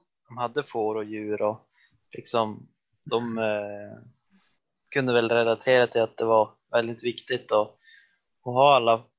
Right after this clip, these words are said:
<clears throat> får och att, eh, ja, om man tappar bort ett får så, så blir man glad. Och <clears throat> det var ett litet sätt att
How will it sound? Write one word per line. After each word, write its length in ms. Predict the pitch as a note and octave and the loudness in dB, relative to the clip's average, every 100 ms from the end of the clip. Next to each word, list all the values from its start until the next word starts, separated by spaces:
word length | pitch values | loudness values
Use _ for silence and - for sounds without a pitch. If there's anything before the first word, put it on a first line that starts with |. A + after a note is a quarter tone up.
| D#3+ | -2
<clears throat> 220 | C#3+ C3 - | 0 -2 -2
får 320 | A#2+ A2+ A2 | 0 0 0
och 140 | A2 | -2
att, 600 | A2+ F3 - _ _ _ A2+ | -4 -16 -20 _ _ _ -2
eh, 160 | G#2 G#2+ _ _ _ _ _ - | -2 -2 _ _ _ _ _ 0
ja, 120 | C3+ | 2
om 160 | A#2 C#3 | 2 0
man 240 | B2 A#2+ - _ _ | -4 -6 -14 _ _
tappar 220 | - - A#2+ | -4 -2 0
bort 320 | B2 C3 B2 | 0 0 -8
ett 120 | - | -8
får 280 | - A#2+ C3 | -6 -4 -4
så, 360 | - A#2 A2+ _ _ _ _ _ | -6 -6 -8 _ _ _ _ _
så 100 | B2+ | -4
blir 140 | C#3+ | 0
man 200 | D#3+ B2 | 0 2
glad. 320 | A#2 A2 - - _ _ | 2 2 0 -8 _ _
Och 420 | C3+ A#2 B2 - _ - | -6 -6 -8 -16 _ -6
<clears throat> 280 | - - - | 0 2 2
det 60 | C#3 | 2
var 140 | C3+ | 2
ett 280 | A#2+ A2+ - - | 0 -4 -14 -14
litet 360 | C3 B2+ A#2 - | -8 -6 -6 -4
sätt 300 | B2 - A#2+ | -4 -4 -6
att 160 | A2+ | -6